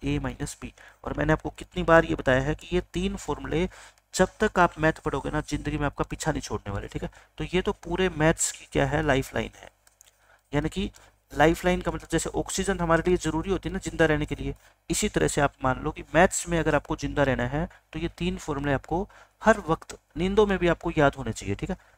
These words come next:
अब इस chapter के अंदर किसी number का अगर आप आपको square निकालना है तो बस इन पहले दो का हम यूज़ करेंगे और उसका हम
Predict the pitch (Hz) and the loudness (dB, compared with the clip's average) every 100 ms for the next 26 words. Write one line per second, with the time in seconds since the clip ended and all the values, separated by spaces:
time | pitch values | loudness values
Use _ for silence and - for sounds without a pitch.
0 | - 160 - _ - - 220 - 196 - | 0 0 -2 _ -14 -2 0 2 0 0
1 | 190 170 139 143 120 - - - - 214 | -2 -2 -2 0 -2 -2 -8 -2 -2 -2
2 | 185 175 180 175 165 143 120 170 - - | -2 0 2 2 2 0 -4 -4 -6 0
3 | 190 180 156 131 131 143 160 170 - - | -2 0 -2 0 0 -4 -2 -2 -2 -10
4 | - - 180 180 160 156 175 165 160 151 | -18 -8 -6 0 0 2 2 2 0 0
5 | 143 135 139 - 120 151 214 - - 143 | -2 -4 -6 -4 -4 -2 -6 -6 -8 -6
6 | - 151 160 | -6 -8 -8